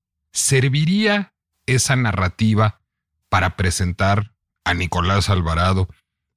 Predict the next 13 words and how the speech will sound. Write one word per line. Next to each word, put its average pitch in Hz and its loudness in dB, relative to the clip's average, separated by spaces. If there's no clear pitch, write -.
como 107 2
un 131 2
paradigma 110 0
de 87 -4
las 85 -4
vidas 95 -2
negras, 82 -4
como 110 2
un 127 2
héroe 117 2
de 101 0
la 87 -4
negritud, 87 -4